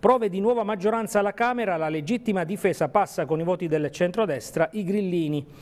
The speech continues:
si spaccano. E poi vediamo, ehm, il reddito di cittadinanza, il primo record di richieste tocca alla Lombardia, subito sessantamila domande.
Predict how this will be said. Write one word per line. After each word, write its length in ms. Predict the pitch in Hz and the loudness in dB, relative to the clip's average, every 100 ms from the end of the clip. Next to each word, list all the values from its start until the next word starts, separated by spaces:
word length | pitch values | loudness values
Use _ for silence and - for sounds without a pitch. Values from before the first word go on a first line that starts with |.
| - - | -18 -18
si 380 | - - 233 - | -8 2 2 2
spaccano. 880 | - - - 214 180 - 160 139 131 - - - - - - - - | -6 -2 8 10 8 2 0 0 -4 -6 -4 0 0 -2 -6 -16 -2
E 120 | - | 4
poi 180 | 247 214 | 6 6
vediamo, 540 | 196 233 185 147 135 - - - - | 4 4 2 0 -4 -8 -20 -20 -4
ehm, 540 | 143 151 147 147 147 151 | 0 2 2 0 0 2
il 200 | 180 180 | 2 2
reddito 540 | 208 202 202 208 196 | 2 0 0 2 2
di 240 | 165 214 | 4 0
cittadinanza, 1300 | - 214 - 208 202 220 233 240 240 - 247 262 247 - | 0 -2 6 4 6 0 0 -2 -4 2 2 2 0 -4
il 200 | 165 180 | 0 0
primo 260 | 175 208 190 | 0 0 0
record 540 | 190 196 196 190 165 | 0 0 0 0 2
di 140 | 165 165 | 0 0
richieste 500 | 185 196 208 - 156 | 0 0 0 0 4
tocca 520 | 202 196 - 175 - | 4 2 0 -2 0
alla 420 | 170 180 175 175 160 | 0 0 2 0 0
Lombardia, 540 | 202 214 190 151 143 | 0 2 0 0 -2
subito 560 | - 208 175 170 160 170 | 0 0 0 -2 2 2
sessantamila 1000 | - 156 - 214 190 180 165 156 160 - - | 2 0 4 4 4 2 2 0 0 -2 -14
domande. 840 | - 147 220 214 175 135 131 123 | -4 4 6 4 0 -2 -4 -4